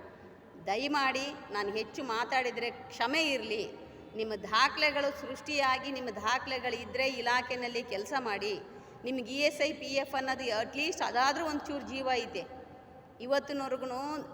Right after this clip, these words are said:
ಪಿ ಸಿ ಪಿ ನೌಕರರುಗಳಿಗೆ ಯಾವುದೇ ರೀತಿ ಎಂಥದ್ದು ಇರಲಿಲ್ಲ. ಏನು ಹದಿನೇಳರಿಂದ ಈಚೆಗೆ ಬಂದೈತೆ ಅವತ್ತೊಂದು ಚೂರು ಅಲ್ಪ ಸ್ವಲ್ಪ ಒಂದು ಬ್ಯಾಂಕ್ ಸ್ಟೇಟ್ಮೆಂಟಿಂದಲಾದರೂ ನೀವು ಇಲಾಖಾ ನೌಕರರು ಅಂತ ಗುರುತಿಸ್ಕೋಬೋದು.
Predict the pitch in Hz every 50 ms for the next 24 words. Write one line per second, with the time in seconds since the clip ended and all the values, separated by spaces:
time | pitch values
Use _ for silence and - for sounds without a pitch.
0 | - - - 262 269 277 269 294 269 277 277 254 254 254 254 254 254 247 240 247
1 | 240 247 247 240 247 254 262 233 208 190 175 185 226 226 262 262 269 262 247 254
2 | 262 262 247 226 214 233 247 262 277 269 262 269 269 254 220 240 233 226 220 208
3 | 165 - - 175 175 196 196 190 220 247 269 269 254 226 - 214 247 254 262 254
4 | 247 247 247 247 247 240 220 220 240 240 - - 240 214 233 233 226 226 220 214
5 | - 247 220 208 214 208 - 208 208 202 202 202 - 240 226 247 240 214 180 175
6 | 208 - - - - - - - - - - - - - - - 202 240 254 233
7 | - 269 254 247 247 254 214 208 208 226 220 214 214 208 202 220 220 208 214 214
8 | - - - - - - - 170 170 170 202 226 - 233 - - 202 208 226 214
9 | - 254 240 240 226 240 226 226 226 220 214 214 208 226 247 269 302 302 285 269
10 | 262 240 233 226 226 226 240 220 214 202 214 202 - 220 202 202 214 202 196 190
11 | 233 214 208 202 196 190 254 240 - - 240 214 190 196 185 175 160 - - -
12 | -